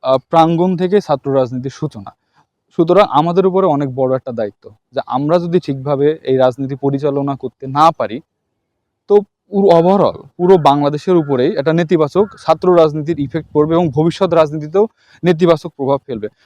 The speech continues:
So আমরা সবসময় গণতান্ত্রিক যে ধারা, মানুষের গণতান্ত্রিক অধিকার বাস্তবায়ন, তাদের ন্যায্য অধিকার বাস্তবায়নে সবসময় আমরা সচেষ্ট আছি। আমাদের সংগঠন ইতিমধ্যে আপনারা জানেন, বাংলাদেশ জাতীয়তাবাদী ছাত্রদল, আহ,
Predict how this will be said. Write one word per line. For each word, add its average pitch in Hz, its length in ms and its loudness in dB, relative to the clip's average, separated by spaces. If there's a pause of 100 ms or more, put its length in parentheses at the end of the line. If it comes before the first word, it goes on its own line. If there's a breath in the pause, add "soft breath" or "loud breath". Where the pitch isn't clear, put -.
(120)
So - 60 0
আমরা 170 320 2
সবসময় 147 480 -4
গণতান্ত্রিক 165 680 -2
যে 160 120 -4
ধারা, 117 340 -8 (200)
মানুষের 139 460 -4
গণতান্ত্রিক 143 680 -4
অধিকার 143 320 -4
বাস্তবায়ন, 143 500 -2 (320 soft breath)
তাদের 143 320 2 (180)
ন্যায্য 156 300 2
অধিকার 175 400 2
বাস্তবায়নে 135 600 -2
সবসময় 170 500 -2
আমরা 147 280 0
সচেষ্ট - 480 -16 (100)
আছি। 123 300 -8
আমাদের 123 280 -6
সংগঠন 127 500 -6 (360 soft breath)
ইতিমধ্যে 131 500 -4
আপনারা 135 280 -4
জানেন, 127 300 -6
বাংলাদেশ 123 520 -6 (100)
জাতীয়তাবাদী 127 600 -2
ছাত্রদল, 123 460 -4 (340 soft breath)
আহ, 120 240 2